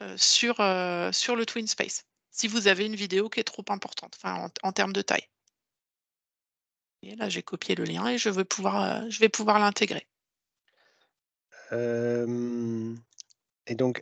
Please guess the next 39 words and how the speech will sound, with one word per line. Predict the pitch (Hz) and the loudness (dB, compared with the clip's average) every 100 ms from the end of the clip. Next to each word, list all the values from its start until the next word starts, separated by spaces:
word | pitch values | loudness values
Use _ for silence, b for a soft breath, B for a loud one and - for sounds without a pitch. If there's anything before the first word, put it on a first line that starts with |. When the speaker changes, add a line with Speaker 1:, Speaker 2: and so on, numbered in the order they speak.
| 139 | 0
Speaker 2:
heu, | 139 | 0
les | 127 135 135 | 0 0 4
élè-, | 139 147 - 143 | 8 8 6 6
heu, | 139 135 | 6 6
l-, | 131 139 - | 4 2 4
est-ce | 151 | 4
que | - | 6
les | 156 147 | 6 8
élèves | 160 170 - | 10 10 6
peuvent | - 131 | 2 2
utiliser | 147 - 135 139 147 | 2 -2 -2 4 6
Apps | 143 - | 6 0
Éducation ? | 127 131 139 - 185 | -6 -2 -2 2 4
Non, | 185 170 160 | 8 6 6
c'est | - 120 | 0 -2
que | 147 | 0
pour | - 127 | 0 0
les | 117 127 - | 2 2 2
Speaker 1:
Non, | 254 214 | 4 6
Speaker 2:
enseignants, | |
il | 170 | 6
me | 135 139 | 4 2
semble. | 139 123 - | 2 0 2
Speaker 1:
que, | 294 | 4
Speaker 2:
Ouais. | 311 - | 6 4
Speaker 1:
que | - 294 | 0 -2
pour | 311 285 | 0 0
les | 277 254 | 0 -2
enseignants. | 254 269 220 214 | -4 -4 -6 -8
C'est | - 226 | -6 -6
vous | 247 | -8
qui | - 247 | 0 2
a, | 226 220 220 220 220 - | 4 2 0 -2 -4 0
par | 190 - | 0 0
contre, | 311 349 - _ | -8 -12 -14 _
si | - - | -16 -6
vos | 233 247 | -4 -2
élèves | 240 226 220 220 - _ _ | 0 0 0 -2 -6 _ _
ont | 240 254 | -6 -6